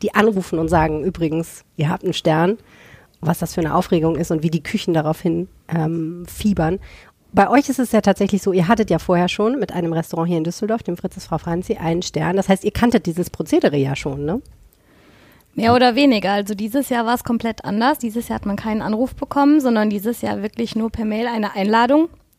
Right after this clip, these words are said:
Speaker 2: Da stand auch nicht drin, was, wofür, was wir bekommen, wofür wir eingeladen sind. Also deswegen war's doch noch mal dieses Jahr etwas, äh, spannender als sonst.
Speaker 1: Mhm.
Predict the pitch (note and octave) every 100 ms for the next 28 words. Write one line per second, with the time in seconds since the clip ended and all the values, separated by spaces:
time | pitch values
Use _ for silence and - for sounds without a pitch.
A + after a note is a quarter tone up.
0 | _ - F#3+ - A3 - G#3 A#3+ B3+ -
1 | A3 A#3 B3 G#3+ - F#3 F3+ G3 - -
2 | A3+ G#3+ - C#4+ E4+ G4+ - _ _ _
3 | - B3+ - D4 C4+ - C#4 C#4 C#4 C4
4 | - G#3+ - C4 B3+ C4 C4 B3+ B3 B3+
5 | A#3 B3 C4 - - - D#3 G#3 G3+ G#3+
6 | G#3 G#3+ G#3+ G3 G3+ G#3+ - G#3+ G#3+ G#3+
7 | G#3+ A3 G3+ G3 G3+ G#3 - G3 F#3+ G3+
8 | - _ _ _ - A3+ A3 G#3 - A3
9 | G#3 G3+ G3+ - _ - - - C4 G3
10 | E3 A2+ F3 - E3+ - - - - D#3+
11 | D3 D#3